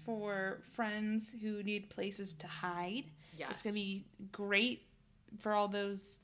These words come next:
Speaker 1: things that wanna eat things that live in the places that hide places.
Speaker 2: Mm-hmm.
Speaker 1: It's gonna be producing a lot of oxygen. It's gonna be oxygenating the water.
Speaker 2: Mm-hmm. Water. Yes.
Speaker 1: Uh,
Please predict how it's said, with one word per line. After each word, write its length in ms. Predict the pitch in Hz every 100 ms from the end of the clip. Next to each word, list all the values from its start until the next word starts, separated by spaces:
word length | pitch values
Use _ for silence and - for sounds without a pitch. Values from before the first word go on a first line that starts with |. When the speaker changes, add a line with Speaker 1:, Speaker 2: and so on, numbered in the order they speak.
| - - - - - - - -
Speaker 1:
things 320 | 220 220 240
that 140 | 226 214
wanna 180 | 214 214
eat 240 | 208 220
things 380 | - 247 247 247
that 200 | 226 -
live 160 | 214 220
in 80 | 226
the 60 |
places 400 | 220 214 220 226
that 160 | 214 208
hide 280 | 220 226 220
places. 800 | 240 226 247 247 269 277 - 196
Speaker 2:
Mm-hmm. 440 | 175 160 156 180 233 - - - - - - - - -
Speaker 1:
It's 140 | 220
gonna 180 | 240 226
be 140 | 220
producing 920 | 220 226 196 220 214 226 214 214 214 214 -
a 20 |
lot 180 | 214 202
of 60 | -
oxygen. 840 | 180 190 - 226 220 254 254 262 262 -
It's 100 | -
gonna 140 | 190
be 100 | 208
oxygenating 800 | 170 170 196 220 202 214 214 220
the 100 | 180
water. 500 | 165 160 175 202 254 262
Speaker 2:
Mm-hmm. 420 | 156 170 170 170 156
Water. 420 | 131 139 156 277 - - - - -
Yes. 480 | 151 135 247 - 226
Speaker 1:
Uh, 400 | 214 208 202